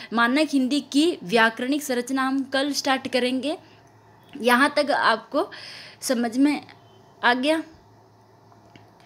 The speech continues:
तो वापस एक बार रिवाइज कर लेते हैं। आज हमने क्या पढ़ा? ये शब्द निर्माण की प्रमुख युक्तियाँ, ये कितने प्रकार के? तीन प्रकार के, उपसर्ग,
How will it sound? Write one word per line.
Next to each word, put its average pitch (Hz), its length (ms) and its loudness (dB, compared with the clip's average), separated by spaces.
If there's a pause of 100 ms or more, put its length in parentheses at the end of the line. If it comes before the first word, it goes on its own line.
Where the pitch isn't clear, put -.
(840)
तो 233 120 2
वापस 226 360 0
एक 262 160 0
बार 262 160 2
रिवाइज 233 400 0
कर 254 200 -2
लेते 247 300 -6
हैं। 247 460 -4 (420)
आज 254 240 2
हमने 262 340 0
क्या 262 180 -2
पढ़ा? 254 420 -4 (3500)
ये 202 460 -4 (260)
शब्द 302 280 4
निर्माण 294 440 2
की 302 120 -4
प्रमुख 254 420 -2
युक्तियाँ, 254 440 0
ये 220 140 -2
कितने 277 320 -2
प्रकार 285 320 0
के? 277 120 -4
तीन 277 260 -2
प्रकार 214 360 -2
के, 180 120 -6
उपसर्ग, 277 480 -2